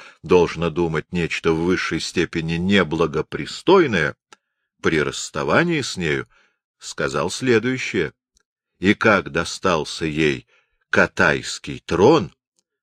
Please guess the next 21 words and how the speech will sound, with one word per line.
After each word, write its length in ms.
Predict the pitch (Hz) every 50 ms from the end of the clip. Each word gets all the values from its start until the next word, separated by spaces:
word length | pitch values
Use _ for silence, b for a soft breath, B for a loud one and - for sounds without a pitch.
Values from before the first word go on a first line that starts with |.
| _ _
пускай 680 | - 80 - - - - - 87 92 107 123 139 147
поёт 580 | - - 143 131 117 98 92 95 104 - - -
певец 640 | - 120 107 90 82 78 78 78 - - - - _
иных 480 | - 107 101 87 76 65 62 57 - -
времён». 460 | 76 73 76 71 69 65 62 60 57 _ _ _ _ _ _ _ _ _ _ _ _ _ _ _ _ _ _ _ _ _ _ _ _ _ _ _ _ _ _ _ _ _ _ _ _ _ _ -
И, 160 | 202 220 160
разумеется, 800 | 135 135 120 123 135 160 175 170 156 139 123 - - - 98
что 200 | - - - -
это 240 | 120 120 110 - 110
было 480 | 98 98 107 110 104 101 98 95 92 90 - _ _ _ _ _
как 240 | - 113 107 90 82
бы 160 | 78 98 -
пророчеством. 1120 | - - - 87 85 82 92 113 107 - - - - - - - - 73 67 64 62 - _ _ _ _ _ _ _ _ _ _ _ _ _ _ _ _ - _ -
Ведь 220 | - 107 135 135 -
недаром 500 | 147 147 123 151 175 180 165 139 104 90
поэтов 600 | - - 90 87 92 92 92 - - 80 - -
называют 560 | 85 82 76 85 85 87 85 80 78 76 -
также 560 | _ 87 82 78 65 65 71 73 73 69 65 - b b b b b b
«ватес» 800 | 76 69 64 69 92 101 87 - - 62 - - - - - - _ _ b b b b b
что 300 | - - - 80 78 73
значит 600 | 69 73 76 76 71 - - - - - -